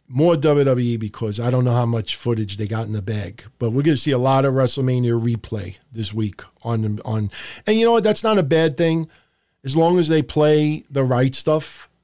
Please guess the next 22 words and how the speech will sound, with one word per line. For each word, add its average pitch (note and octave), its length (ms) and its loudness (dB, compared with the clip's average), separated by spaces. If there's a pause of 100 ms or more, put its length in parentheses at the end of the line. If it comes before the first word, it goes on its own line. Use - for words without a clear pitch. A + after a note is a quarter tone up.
(420)
on D3+ 400 2
Raw D#3 260 4
and D3+ 360 -2
SmackDown. D#3 840 -2 (540)
But, C3+ 320 0
um, C3+ 680 2 (640)
you D3+ 100 -2
know, C#3+ 60 2
you, G3 340 2
you A3 300 -2
spend G3+ 460 0
half F3 320 0
the E3 80 0
show E3 340 2
playing D3+ 380 0
replay, F3+ 720 -2 (580)
you F#3 80 -4
know, E3 320 2 (480)
they E3+ 200 0
could C#4 200 0
have A3+ 160 -2
recorded F3 800 0